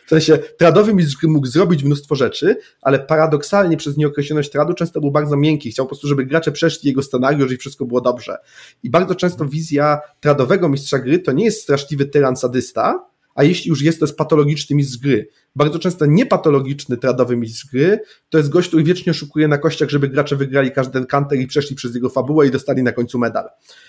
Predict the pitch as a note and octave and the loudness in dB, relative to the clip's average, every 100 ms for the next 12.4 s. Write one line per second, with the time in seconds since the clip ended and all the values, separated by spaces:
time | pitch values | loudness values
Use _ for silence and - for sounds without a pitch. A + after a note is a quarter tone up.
0 | _ B2+ B2+ B2+ B2 E3 E3 C#3+ D3 C#3+ | _ -6 0 2 2 0 0 -2 0 0
1 | F3 - C#3 B2+ - - D3 C#3+ C#3+ D3 | -2 0 0 0 -4 -4 -4 -2 -4 0
2 | C#3 D#3 D3+ D3+ C#3+ D3 G3+ - E3 D#3 | 4 4 4 2 4 4 2 -2 -2 -2
3 | D3 C#3+ A2+ G2 _ _ - - _ B2 | -2 -6 -6 -10 _ _ -20 -20 _ -2
4 | A#2 A2+ - - B2+ C3+ F3+ G#3 F3 D3+ | 0 2 -2 -2 0 2 2 0 0 0
5 | C#3+ C3 D#3+ D3+ D3+ D3 C#3 C#3+ D3 E3 | 2 2 2 2 0 -2 0 4 6 4
6 | C#3+ C#3+ C#3 C#3+ B2+ C#3 C#3 B2 B2+ - | 2 -2 -4 -2 2 2 0 -2 -2 -2
7 | C3+ C3 C#3+ C#3+ C3 C3 B2+ C3 B2+ B2+ | -2 0 0 0 -2 0 -2 -2 -2 0
8 | C#3 C#3 B2+ B2 B2 - _ _ _ _ | 0 0 4 4 4 0 _ _ _ _
9 | _ A#2+ A#2+ A#2+ C3+ C#3+ C#3 B2+ C#3+ - | _ 2 2 2 0 -2 -4 -4 -4 -2
10 | C#3 C#3+ C#3+ A#2 B2+ D#3+ D3+ D#3 D3+ D3 | 0 2 2 2 2 2 2 2 2 2
11 | E3+ D#3 - D3+ C#3+ D3 D3 D3+ C#3+ C3+ | 2 0 0 0 0 0 0 2 4 4
12 | A#2+ A#2 D3+ | 2 -2 -6